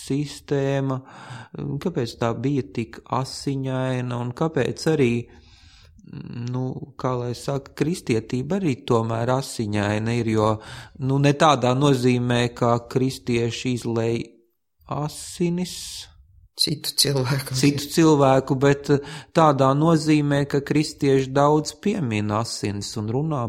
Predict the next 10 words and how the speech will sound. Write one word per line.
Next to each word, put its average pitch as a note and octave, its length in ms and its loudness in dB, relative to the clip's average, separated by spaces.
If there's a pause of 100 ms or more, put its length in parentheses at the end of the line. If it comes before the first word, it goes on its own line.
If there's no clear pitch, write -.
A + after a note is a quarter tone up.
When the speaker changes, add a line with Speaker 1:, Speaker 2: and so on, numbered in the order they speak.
Speaker 1:
par A2 220 -2
asinīm, G2+ 840 -4
par, G2+ 280 -2
eh, G2+ 720 -6
savu G2+ 400 0
glābēju, A#2 960 -2
Jēzus, B2+ 960 -4
savu G#2 240 2
Dieva A#2 480 2 (100)
asinīm. A#2 800 -6